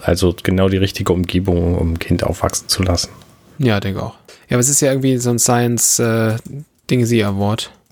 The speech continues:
Speaker 1: Second Grade Citizenship. Also wahrscheinlich ist sie da schon
Speaker 2: Ah, okay.
Speaker 1: in der zweiten Generation. Sie ist also da geboren.
Speaker 2: Ah ja gut, dann ist es natürlich ganz normal.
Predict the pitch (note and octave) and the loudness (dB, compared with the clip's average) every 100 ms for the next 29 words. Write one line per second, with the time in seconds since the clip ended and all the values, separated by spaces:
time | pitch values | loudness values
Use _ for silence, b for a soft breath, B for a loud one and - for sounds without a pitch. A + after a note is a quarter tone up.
0 | _ - B B - E3 E3+ D3+ B2+ A#2 | _ -12 B B -2 0 2 0 2 2
1 | D#3 - - - G#2+ F#2+ F#2+ - - - | 0 -2 -4 -2 0 0 2 0 -2 -2
2 | A2+ G#2+ A2+ A2 - D#3 - - F2+ - | 0 2 2 0 2 0 -2 -2 -2 0
3 | C#3+ C3+ C3 C#3 B2+ B2 A#2 C#3 C#3+ B2+ | 2 2 2 2 2 0 0 -2 -2 0
4 | B2 A2+ A2+ - G2+ E2+ G#2 A2+ G#2+ G2 | 2 2 0 0 0 0 0 2 2 2
5 | G2+ G2 G#2 F#2 E2+ F2 - - - - | 0 2 2 0 -4 -12 -20 -20 -20 -20
6 | - C3+ B2 B2+ C3+ D3+ D3 C#3+ C#3+ C3 | -6 0 2 2 2 2 0 0 2 2
7 | C3+ C3 C3+ A2+ G2+ | 0 0 2 2 -2